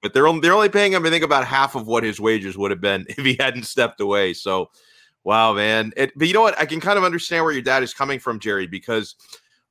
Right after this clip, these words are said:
um, it's been, what, like,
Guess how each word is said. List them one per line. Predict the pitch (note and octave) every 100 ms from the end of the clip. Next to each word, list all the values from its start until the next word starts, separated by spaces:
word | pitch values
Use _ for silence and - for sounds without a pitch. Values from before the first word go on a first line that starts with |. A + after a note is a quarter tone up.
| A#2+
um, | A#2+ A2+ A2+
it's | C#3+ C#3+
been, | - F3 F3+ E3+ D#3 C#3 A#2
what, | A2+ B2+ C3+ G2+ G2 -
like, | A2 G2+ F#2